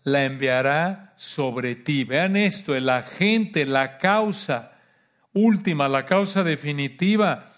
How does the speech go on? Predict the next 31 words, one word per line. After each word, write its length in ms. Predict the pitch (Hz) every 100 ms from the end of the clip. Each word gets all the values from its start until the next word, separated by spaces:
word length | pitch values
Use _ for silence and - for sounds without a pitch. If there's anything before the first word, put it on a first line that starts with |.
| _ _
de 280 | 131 143 185
estas 340 | 196 208 165
enfermedades 960 | 165 143 147 143 143 170 208 160 147 - _ _ _
sería 400 | - 143 135 151
el 60 |
Señor, 640 | 147 151 147 156 147 - - _ _ _ _ _ _ _
en 160 | 139
términos 420 | 135 165 170 156 143
de 80 |
soberanía, 840 | 139 147 139 135 143 165 147 107 - _ _
sin 260 | - 165 156
aprobar, 540 | 147 143 151 151 170
sin 180 | 160 143
ser 220 | 127 165
el 120 | 160 147
autor 400 | 135 135 165 156
del 160 | 151
pecado. 640 | 127 139 156 160 156 123 - _ - - - -
Jehová, 380 | 147 143 165 214
versículo 500 | 220 156 175 175 160
sesenta 420 | 139 131 143 143
y 100 | 135
uno, 280 | 170 175 135 - - _
la 120 | 139
enviará 300 | 135 131 151
sobre 300 | 151 147 135
ti. 460 | 113 147 147 131 - _
Vean 160 | 143 147
hasta 280 | 127 135
qué 120 | 123 143
punto. 560 | 139 139 123 123 98